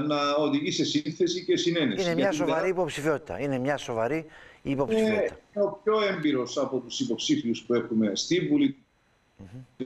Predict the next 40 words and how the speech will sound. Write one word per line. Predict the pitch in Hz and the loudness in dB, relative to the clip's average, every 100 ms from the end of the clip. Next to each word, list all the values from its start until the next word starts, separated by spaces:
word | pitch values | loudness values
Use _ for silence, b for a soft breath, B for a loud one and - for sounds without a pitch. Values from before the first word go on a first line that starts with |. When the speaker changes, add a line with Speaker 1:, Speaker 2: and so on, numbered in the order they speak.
| - | -6
Speaker 2:
Μάλιστα. | 147 117 - - _ B B - | -6 -6 -10 -20 _ B B -6
Να | 160 | 0
πάω | 196 | 0
στον, | 180 165 147 143 | 0 0 0 0
Speaker 1:
Ε, | |
Speaker 2:
ε, | 160 - | 0 -2
Speaker 1:
και | 185 | 0
την | 165 | 2
ίδια | 214 202 196 - | 4 2 2 -2
ώρα, | 208 185 175 | -8 -4 -2
Speaker 2:
Ναι. | 131 | 0
Speaker 1:
με, | 160 160 - _ _ | 0 -2 -4 _ _
έχοντας | - - - - | -14 -4 0 0
υπόψη | 170 175 190 196 | 0 0 -2 2
ότι | 190 190 185 | 2 2 -2
αποχωρεί | 165 165 156 175 190 | -2 -2 0 2 2
από | 143 | 0
την | 120 113 107 | -4 -6 -8
Γενική | 104 127 113 139 | -2 -2 0 0
Γραμματεία | 123 110 98 113 101 | 0 0 -2 -2 -2
του | 95 | 0
ακελ, | 92 202 208 185 - _ - | 2 2 2 -2 -14 _ -2
θα | 208 | 0
αφιερώσει | 175 165 165 - 175 | 2 2 4 2 0
ουσιαστικά, | 143 131 - 135 190 | 0 -2 -2 2 4
ε, | 185 175 165 156 151 147 | 6 4 2 4 4 2
σχεδόν | - - 180 175 | -2 2 4 4
το | 151 | 2
σύνολο | - 185 151 113 | 2 2 2 0
του | - | 0
χρόνου | - 180 180 | 0 2 2
του | 180 - - b b _ | 2 0 -6 b b _
για | 139 151 | 2 4
να | 151 | 4
αναβαθμίσουμε, | 151 143 135 170 180 - 131 113 104 - _ _ | 4 4 0 0 0 0 0 0 -2 -6 _ _
ε, | 127 120 117 | 0 2 2
το | 131 | 2
Κοινοβούλιο, | 101 110 110 196 196 185 180 170 | 2 2 4 4 4 4 4 2
να | 139 | -2
κάνουμε | 120 151 147 | 0 0 2